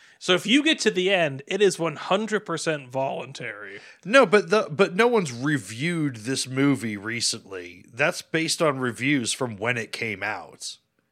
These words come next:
Speaker 2: This movie was well received by critics.
Speaker 1: Oh, at the time?
Speaker 2: Yes.
Speaker 1: Oh, wow.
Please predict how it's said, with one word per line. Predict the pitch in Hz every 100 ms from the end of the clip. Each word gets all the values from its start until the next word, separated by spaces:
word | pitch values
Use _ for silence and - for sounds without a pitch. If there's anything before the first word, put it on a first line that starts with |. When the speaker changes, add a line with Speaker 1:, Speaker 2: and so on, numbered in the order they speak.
| _ _ _ _ _ _
Speaker 2:
This | 160 190 -
movie | 240 208 208
was | 160 135 101
well | 101 139 151
received | 117 127 - 131 123 98
by | - 101
critics. | - 113 98 - - - - - _ _ _
Speaker 1:
Oh, | - 175
at | 151
the |
time? | 131 120 120 139 254 233 -
Speaker 2:
Yes. | 139 233 311 - - - _ _ _ _ _ _ _ _ _ _ - -
Speaker 1:
Oh, |
wow. | 151 123 143 104 98